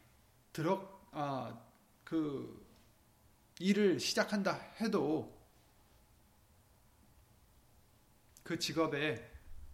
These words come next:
만족할 수 있을까요? 매일 다녀도 내 속에 체험이 되지 않습니다.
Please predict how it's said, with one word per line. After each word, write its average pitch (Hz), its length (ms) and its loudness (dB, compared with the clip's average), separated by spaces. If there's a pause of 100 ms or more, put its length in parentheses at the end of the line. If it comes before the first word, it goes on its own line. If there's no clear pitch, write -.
(2750)
만족할 147 540 -4
수 - 140 -6
있을까요? 123 460 -8 (3000)
매일 160 600 0
다녀도 127 520 -6 (960)
내 156 180 0
속에 156 340 -4
체험이 180 560 -4 (240)
되지 135 240 -8
않습니다. 127 640 -10